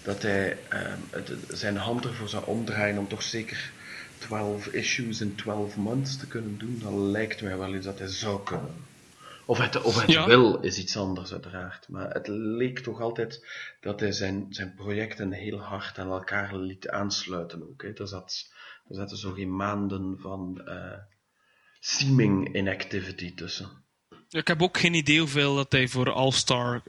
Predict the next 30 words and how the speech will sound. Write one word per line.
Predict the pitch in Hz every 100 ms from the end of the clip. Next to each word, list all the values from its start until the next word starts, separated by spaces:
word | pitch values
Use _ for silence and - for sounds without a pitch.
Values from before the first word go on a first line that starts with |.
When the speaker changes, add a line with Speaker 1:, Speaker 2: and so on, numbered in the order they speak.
| -
Speaker 2:
eh, | 120 120 117
Batman | 127 - 127 123
zal | 123 117 117
tekenen. | - 120 - 120 113 - - - - -
Speaker 1:
Ja, | 131
Speaker 2:
Ja. | 127
Speaker 1:
de, | 131 - -
wel, | 123 123
Speaker 2:
Ehm, | 127 127
Speaker 1:
maar, | 120 120
maar | 110 92 - -
de, | - -
de, | -
Speaker 2:
ja. | 135 135 131 - - 87 80 -
Speaker 1:
was | 117 127
dat | 135
daar, | 131 123 - - _ _ _
de, | - - 107
de, | - 92
dat | 123
was | 123 123
ook | 139
het, | 135
hetzelfde | - - - 127 139 135 127
principe | 135 131 123 - 131
als | 117
de | 113
rest | 127 135
van | - 117 120
Rebirth. | 135 135 117 117